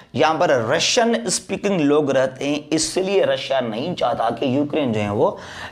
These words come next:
नेटो का मेंबर बने। बहरहाल, हम आते हैं ब्लैक सी की तरफ। तो ब्लैक सी बहुत ही स्ट्रेटेजिक पॉइंट of view के हवाले से या इकोनॉमिक डेवलपमेंट के हवाले से बहुत ही इंपॉर्टेंट है,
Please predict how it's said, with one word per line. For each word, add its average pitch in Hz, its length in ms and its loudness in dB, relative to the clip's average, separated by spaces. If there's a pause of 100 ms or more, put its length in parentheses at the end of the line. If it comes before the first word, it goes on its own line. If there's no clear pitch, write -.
(140)
नेटो 175 260 2
का 107 140 -2
मेंबर 120 340 -2
बने। - 300 -6 (320)
बहरहाल, 170 380 2 (400)
हम 156 140 2
आते 165 200 2
हैं 180 280 -2
ब्लैक 135 180 2
सी 165 140 -4
की 151 100 -2
तरफ। 127 380 -2 (340)
तो 160 60 4
ब्लैक 165 480 2
सी 269 440 0
बहुत 170 520 -2
ही 214 480 0 (460)
स्ट्रेटेजिक 208 600 0
पॉइंट 180 280 2
of 180 100 2
view 180 160 0
के 180 80 2
हवाले 160 320 4
से 170 480 -2 (120)
या 107 120 -4 (160)
इकोनॉमिक 131 580 0
डेवलपमेंट 202 600 2
के 190 60 2
हवाले 185 320 2
से 104 160 -6
बहुत 107 320 -4
ही 95 60 -6
इंपॉर्टेंट 107 500 -2
है, 311 140 -6